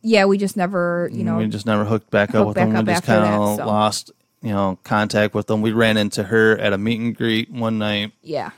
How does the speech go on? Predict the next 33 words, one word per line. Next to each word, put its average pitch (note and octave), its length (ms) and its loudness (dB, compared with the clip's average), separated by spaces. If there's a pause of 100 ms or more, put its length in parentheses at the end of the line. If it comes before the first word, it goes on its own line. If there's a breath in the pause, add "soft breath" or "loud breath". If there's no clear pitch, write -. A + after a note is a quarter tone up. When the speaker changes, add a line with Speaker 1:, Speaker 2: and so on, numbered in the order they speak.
(160)
Speaker 2:
And G2+ 220 -4
that G#2 100 0
was G#2 220 -6
probably G#2 260 2
the G2+ 60 2
last G2 200 0
time. G#2 180 -2
Uh, - 80 -10
yeah, A2 120 0
Speaker 1:
Yeah, - 60 -2
Speaker 2:
that A#2 160 4
Speaker 1:
that A2+ 120 4
Speaker 2:
was A2+ 100 -2
Speaker 1:
was - 80 -4
the A#2+ 40 -2
Speaker 2:
the A#2 80 -2
Speaker 1:
last B3 160 -4
time A#3+ 160 -6
we A#3+ 60 -4
saw - 120 -8
Speaker 2:
Uh, A2 100 2
Speaker 1:
him. G#2 40 2
Speaker 2:
I've A2+ 120 2
ran C3+ 220 4
into A#2+ 320 2
him, G#2+ 240 2
like, G2+ 200 -4
in G#2 100 -4
stores A2 380 0
and G2 100 -14
stuff, - 340 -6
but - 180 -2
Speaker 1:
Yeah. G#3 200 -2